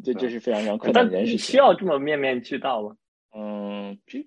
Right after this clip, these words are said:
Speaker 1: 我们需要，我们的社会需要德智体美劳全面发展的人才嘛，特别是美育和体育啊，是吧？就这种，<laughs> 嗯。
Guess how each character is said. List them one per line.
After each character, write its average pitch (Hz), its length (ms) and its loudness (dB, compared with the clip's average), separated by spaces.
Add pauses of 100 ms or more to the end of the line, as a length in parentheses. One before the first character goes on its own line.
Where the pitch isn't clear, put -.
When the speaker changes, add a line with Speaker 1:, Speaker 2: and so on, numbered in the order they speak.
Speaker 1:
我 294 100 -6
们 233 80 0
需 - 160 -4
要， 196 200 2
我 131 100 2
们 117 40 0
的 156 80 2
社 - 160 0
会 185 140 2
需 170 80 -2
要 160 80 4
德 107 180 2
智 131 140 2
体 113 160 -6
美 107 100 0
劳 90 400 -2 (380)
全 104 240 -4
面 135 160 -2
发 123 120 0
展 110 140 0
的 92 80 -8
人 - 160 -8
才 - 220 -10
嘛， - 120 -10 (100)
特 113 100 -10
别 98 100 -4
是 107 80 -8
美 104 280 -2
育 104 200 -2
和 98 100 -4
体 - 300 -8
育 98 180 -4
啊， 90 140 -10
是 - 100 -18
吧？ - 200 -14 (120)
就 113 120 -8
这 107 100 -10
种， - 220 -2 (340)
<laughs> - 400 -12
嗯。 - 240 -12